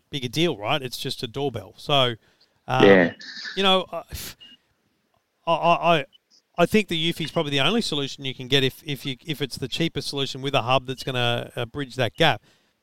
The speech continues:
Speaker 1: The video doorbell, the only problem with the, uh, going, saying to you the Arlo video doorbell essential will work because it's wood and everything, assuming you've got great Wi-Fi there,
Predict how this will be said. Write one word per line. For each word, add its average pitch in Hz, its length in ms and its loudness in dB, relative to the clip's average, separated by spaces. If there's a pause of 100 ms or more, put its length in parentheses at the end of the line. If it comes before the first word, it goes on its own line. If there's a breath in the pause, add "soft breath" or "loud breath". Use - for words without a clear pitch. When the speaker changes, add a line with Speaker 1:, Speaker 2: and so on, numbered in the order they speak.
Speaker 1:
The 151 80 -4
video 220 420 4
doorbell, 165 380 0
the 160 140 2
only 220 240 4
problem 170 360 -4
with 151 160 -6
the, 147 380 2
uh, 147 60 -14
going, 156 360 0 (140)
saying 160 320 -2
to - 100 -12
you 143 60 -6
the 135 140 0
Arlo 143 340 4
video 139 280 -4
doorbell 131 320 -4
essential 127 380 -6
will 147 180 0
work 147 380 2
because 131 240 -10
it's - 140 -16
wood 151 140 -8
and 143 60 -6
everything, 120 220 -4 (240 soft breath)
assuming 196 380 0
you've 143 80 -4
got 139 160 -4
great 139 140 -2
Wi-Fi 135 480 2
there, 113 240 -2